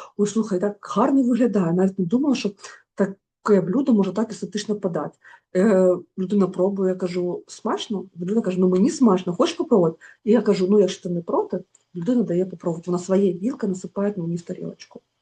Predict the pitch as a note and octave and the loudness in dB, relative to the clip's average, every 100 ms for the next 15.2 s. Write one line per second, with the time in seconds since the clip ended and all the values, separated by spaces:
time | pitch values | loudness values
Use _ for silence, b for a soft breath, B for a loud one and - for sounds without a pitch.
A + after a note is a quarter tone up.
0 | _ _ _ _ _ - E3+ A3 A3+ A3+ | _ _ _ _ _ -4 2 6 6 6
1 | A#3 F3 E3 - _ G3 - A#3+ A#3+ A#3 | 4 2 -8 -14 _ -2 2 4 4 0
2 | F#3 G3 E3+ - _ _ G#3 G3+ G3+ G3+ | -2 0 -2 -6 _ _ 2 4 4 4
3 | A3 A#3+ A#3 A#3 F3+ F3 - - _ _ | 4 4 4 0 -6 -6 -8 -18 _ _
4 | _ _ _ _ _ _ _ _ _ F#3 | _ _ _ _ _ _ _ _ _ -10
5 | F#3 C4+ C#4 A#3 A3+ G#3 G3 F#3 F3+ _ | 2 2 4 0 0 -2 0 -2 -4 _
6 | _ _ _ _ _ _ _ _ _ _ | _ _ _ _ _ _ _ _ _ _
7 | _ _ _ _ - F#3+ F#3+ A#3+ G#3 F3 | _ _ _ _ 0 4 4 4 2 0
8 | F#3 G3+ - F3+ F3+ F3+ - _ _ _ | 0 -2 -4 -8 -8 -10 -16 _ _ _
9 | F#3+ G3 F#3+ F3+ G3 F3+ F3 E3+ - F3+ | 0 2 0 -2 -2 0 -2 -8 -8 -4
10 | A#3+ A#3 - F3+ F3+ G#3 F#3 F3 - F#3 | -2 -2 -4 -4 -4 -4 -4 -6 -8 -4
11 | F#3+ F#3 - F#3+ F#3 F3 F3 F3 F3 F#3 | -4 -4 -4 -2 -2 -6 -6 -8 -10 -10
12 | - F3+ F#3 F#3 F3+ F#3 F#3 G3 _ B | -10 -8 -8 -8 -8 -8 -10 -14 _ B
13 | B B B B B B _ G#3 C4+ D4+ | B B B B B B _ 2 2 6
14 | A#3 G3+ A3+ G#3 F#3 F3+ G3+ F#3+ F3+ F#3 | 4 6 4 4 2 -2 -6 -6 -4 -4
15 | D#3+ E3 | -4 -8